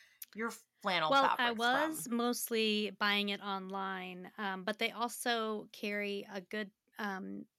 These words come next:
Speaker 2: a good bit of it here at, um,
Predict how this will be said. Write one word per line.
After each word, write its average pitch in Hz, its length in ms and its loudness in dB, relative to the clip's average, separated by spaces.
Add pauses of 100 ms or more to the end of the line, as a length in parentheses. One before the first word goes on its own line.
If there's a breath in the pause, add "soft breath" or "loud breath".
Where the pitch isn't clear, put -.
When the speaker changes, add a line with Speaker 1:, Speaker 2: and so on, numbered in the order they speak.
(140)
Speaker 2:
a 233 60 0
good 214 240 -4
bit 202 160 0
of 196 160 -2
it 196 200 -4 (100)
here 214 800 0
at, 202 360 0
um, 196 420 -6